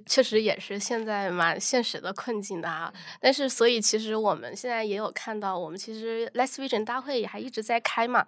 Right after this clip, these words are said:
Speaker 2: 嗯。
Speaker 1: 所以大家其实很多的开发人员还是一直在持续关注的这个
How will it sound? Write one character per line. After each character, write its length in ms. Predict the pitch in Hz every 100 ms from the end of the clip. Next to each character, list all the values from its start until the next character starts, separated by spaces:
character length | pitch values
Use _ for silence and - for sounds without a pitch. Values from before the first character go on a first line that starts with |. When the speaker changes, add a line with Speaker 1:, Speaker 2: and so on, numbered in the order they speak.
| - -
Speaker 2:
嗯。 120 | -
Speaker 1:
所 180 | - 262
以 100 | 254
大 220 | 233 262
家 160 | 262 269
其 160 | -
实 260 | 226 226 233
很 220 | - 175
多 160 | 175 208
的 80 | 226
开 240 | - 262
发 160 | 269 254
人 180 | 208
员 120 | 208 208
还 160 | 208
是 180 | - 254
一 100 | 247
直 160 | 220 196
在 160 | 214
持 280 | 214 - 185
续 180 | - 226
关 240 | 226 240
注 160 | 262 233
的 100 | 202
这 200 | 202 214
个 260 | 196 170